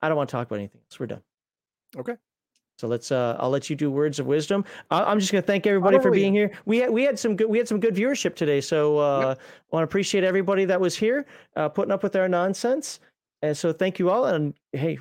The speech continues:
Speaker 1: uh, we're gonna, we're gonna knock out, just, we're gonna knock December out of the park. 'Cause remember, what is next week? Kevin and Sean are gonna be here next, well,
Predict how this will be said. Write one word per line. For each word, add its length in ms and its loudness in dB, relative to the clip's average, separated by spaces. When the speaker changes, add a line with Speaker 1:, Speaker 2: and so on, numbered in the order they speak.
Speaker 1:
uh, 280 0
we're 140 0
gonna, 120 0
we're 120 0
gonna 120 0
knock 260 0
out, 180 0
just, 120 -10
we're 100 0
gonna 120 0
knock 180 -2
December 360 0
out 60 2
of 40 0
the 80 -2
park. 240 0
'Cause 160 -2
remember, 340 2
what 320 0
is 240 0
next 300 -2
week? 260 -2
Kevin 380 0
and 160 0
Sean 360 0
are 120 0
gonna 200 0
be 160 0
here 160 2
next, 240 -2
well, 300 -4